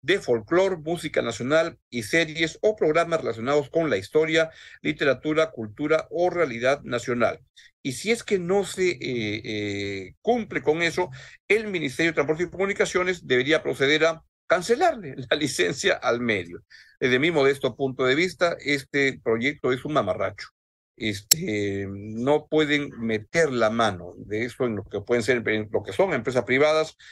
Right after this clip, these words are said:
Este, hay otras maneras de promover la cultura y no de esta manera, porque además para poder establecer qué cosa es folclor, música nacional, series o programas relacionados con la historia, literatura,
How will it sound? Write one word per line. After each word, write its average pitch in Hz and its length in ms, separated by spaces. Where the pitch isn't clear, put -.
Este, 123 380
hay 156 160
otras 165 260
maneras 135 420
de 110 140
promover 107 640
la 107 180
cultura 143 640
y 120 100
no 160 220
de 170 60
esta 156 180
manera, 143 480
porque 151 240
además 160 580
para 127 320
poder 131 220
establecer 135 500
qué 160 160
cosa 165 220
es 160 80
folclor, 175 640
música 156 460
nacional, 143 640
series 180 420
o 120 80
programas 151 280
relacionados 151 240
con 131 100
la 117 60
historia, 160 420
literatura, 131 680